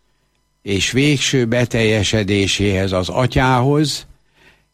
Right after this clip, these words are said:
és az Atya ajándékához, a gyermekhez. Akik otthon maradtak.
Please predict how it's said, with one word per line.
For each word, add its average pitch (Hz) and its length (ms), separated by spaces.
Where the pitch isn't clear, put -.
és 113 240
az 107 160
Atya 135 320
ajándékához, 101 1400
a - 180
gyermekhez. 80 1040
Akik 127 360
otthon 123 420
maradtak. 82 760